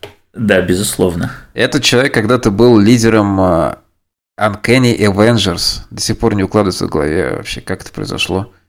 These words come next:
Speaker 2: Почему?
Speaker 1: Ну, э, вот, кстати, этот комикс я бы как раз обсуждал с позиции персонажей, потому что по сценам здесь, э, ну, не то что сложно идти, но в-, по-, поскольку действительно повторяющиеся биты, но Хейвок — это просто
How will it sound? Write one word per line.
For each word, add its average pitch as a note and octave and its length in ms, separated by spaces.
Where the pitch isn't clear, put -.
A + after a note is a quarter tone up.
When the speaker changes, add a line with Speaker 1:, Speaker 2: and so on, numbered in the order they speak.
Speaker 2:
Почему? - 460
Speaker 1:
Ну, C#3 260
э, G#2+ 160
вот, B2 240
кстати, C3+ 360
этот E3 260
комикс C#3+ 420
я A#2+ 80
бы B2 100
как - 200
раз A#2+ 200
обсуждал A2+ 460
с - 80
позиции G#2+ 460
персонажей, B2 640
потому G2+ 300
что - 160
по G#2 160
сценам G#2+ 440
здесь, G2 380
э, F#2+ 140
ну, G#2 160
не G#2 100
то D3 80
что A#2+ 180
сложно G#2+ 540
идти, - 240
но G#2+ 540
в-, E2+ 720
по-, - 160
поскольку A2 480
действительно G2+ 480
повторяющиеся - 680
биты, G2+ 340
но A2+ 220
Хейвок — A#2 520
это G#2+ 200
просто A2 580